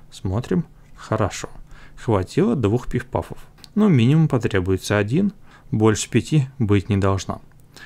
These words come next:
Смотрим, что получилось. Вот центр, с которого мы начинали. И видим, что первый слой уже весь по рисунку совпадает. Пускаем крест вниз и смотрим на средний слой, второй уровень мячика.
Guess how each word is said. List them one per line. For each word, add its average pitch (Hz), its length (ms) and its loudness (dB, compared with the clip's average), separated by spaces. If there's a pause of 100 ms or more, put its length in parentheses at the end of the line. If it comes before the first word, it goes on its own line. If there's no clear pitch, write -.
Смотрим, 160 440 2
что - 180 0
получилось. 107 720 -2 (800)
Вот 160 220 -2
центр, 120 300 0
с - 60 -10
которого 104 340 0
мы 101 160 2
начинали. 95 680 -2 (760)
И 107 80 -6
видим, 196 340 4
что - 220 0
первый 95 440 0
слой 214 420 -2 (280)
уже 95 240 0
весь 123 380 -4 (280)
по 107 80 2
рисунку 104 720 0
совпадает. - 800 -6 (1120)
Пускаем 101 500 0
крест - 420 0
вниз 120 500 0 (100)
и 110 120 -4
смотрим 156 480 0
на 123 300 2
средний 131 480 2
слой, - 360 -8 (180)
второй 127 440 0
уровень 104 360 0
мячика. - 480 -4